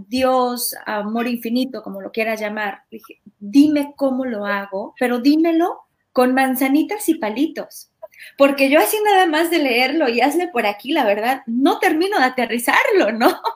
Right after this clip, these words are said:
<laughs> Entonces, pues mira qué son las cosas que poco después entro a mi primer, mm, curso de Sicánica. Aquí es donde comienza mi transformación. Voy a este curso de Sicánica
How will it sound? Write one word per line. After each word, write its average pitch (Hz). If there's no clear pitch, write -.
<laughs> -
Entonces, 339
pues 311
mira 381
qué 311
son 285
las 226
cosas 247
que 240
poco 302
después 214
entro 220
a 208
mi 202
primer, 202
mm, 208
curso 254
de 254
Sicánica. 196
Aquí 233
es 233
donde 226
comienza 202
mi 233
transformación. 180
Voy 277
a 311
este 320
curso 262
de 233
Sicánica 226